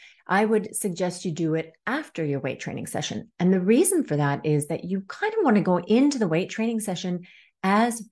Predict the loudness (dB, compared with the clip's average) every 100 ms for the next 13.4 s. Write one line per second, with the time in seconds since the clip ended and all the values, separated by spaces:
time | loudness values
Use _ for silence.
0 | _ 0 2 2 -2 -8 -6 -4 -2 -2
1 | -2 -2 -6 -10 _ -20 -20 -12 -8 -2
2 | 0 2 0 -4 -4 0 0 0 -6 -4
3 | -2 -2 -6 -6 -6 _ -6 -2 0 0
4 | 0 -2 -4 -6 -8 -4 -2 0 0 0
5 | -2 -4 -10 -10 _ -20 _ _ _ 2
6 | 6 6 6 4 2 2 0 -2 -2 -6
7 | -14 -6 0 0 0 0 -2 -4 -6 -4
8 | -4 -6 -6 -4 -4 -2 -2 -2 2 2
9 | 4 2 0 -4 _ _ _ -8 0 2
10 | 2 2 0 -2 0 0 0 -4 -8 -10
11 | -16 _ -18 -8 -2 -2 -2 -6 -8 -6
12 | -2 0 2 2 2 2 2 0 -2 -6
13 | -2 0 0